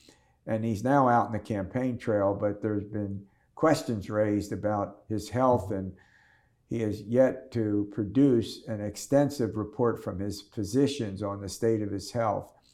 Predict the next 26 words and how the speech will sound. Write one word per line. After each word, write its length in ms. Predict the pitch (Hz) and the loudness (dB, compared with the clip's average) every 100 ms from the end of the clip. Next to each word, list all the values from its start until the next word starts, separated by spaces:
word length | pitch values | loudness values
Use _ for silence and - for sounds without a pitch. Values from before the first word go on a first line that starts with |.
| - _ _ _ _ _ _ | -20 _ _ _ _ _ _
Uh, 120 | - 120 | -8 0
newspapers 640 | 147 160 - 139 139 101 110 | 4 4 6 4 4 -4 -4
have 160 | - | -6
called 340 | - 139 - - | 6 8 8 2
for 140 | 101 | -2
that. 240 | 101 104 | -2 0
Doctor 420 | 123 135 135 107 113 | 4 4 2 0 4
Oz 380 | 147 139 113 98 | 6 6 4 2
did 260 | 143 147 | 2 2
produce, 640 | - 101 104 104 98 - - _ _ _ _ _ _ | -2 -2 0 0 -4 -8 -16 _ _ _ _ _ _
his 180 | 151 139 | 2 2
physicians 580 | 107 101 113 - 104 98 | -2 0 0 0 -6 -6
produced 480 | 117 98 110 101 - | -6 0 0 0 -2
the 60 | 104 | -4
report 440 | 101 - 110 107 | -4 -2 -2 -2
and, 220 | 104 101 - | -6 -10 -10
and 640 | 110 104 104 110 110 110 110 | -10 -8 -10 -12 -12 -10 -8
that 200 | 107 - | -8 -6
indicated 560 | 120 110 - 110 104 101 | -6 -4 -2 -2 0 -2
he 140 | 104 | -2
is 160 | 101 107 | -4 -6
in 140 | 92 | -8
excellent 480 | 117 110 - 101 90 | -6 -6 -6 -8 -6
health. 400 | 95 104 95 - _ _ - _ _ _ | -4 -2 -2 -6 _ _ -20 _ _ _
So 160 | - 120 | 0 2
Fetterman's 800 | - 180 175 143 117 110 - | 8 10 10 6 0 -4 -10